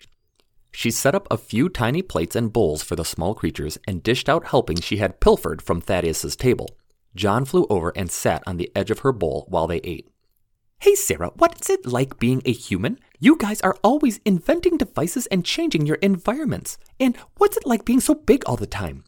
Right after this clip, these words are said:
John said, hovering in front of her face. Sarah laughed. The Pixies' odd questions had become a natural part of their interactions.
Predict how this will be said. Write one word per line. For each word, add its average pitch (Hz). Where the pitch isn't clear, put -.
John 87
said, 78
hovering 92
in 80
front 82
of -
her 78
face. -
Sarah 254
laughed. 82
The 113
Pixies' -
odd 131
questions -
had 107
become 113
a 92
natural 110
part 92
of 71
their 78
interactions. 85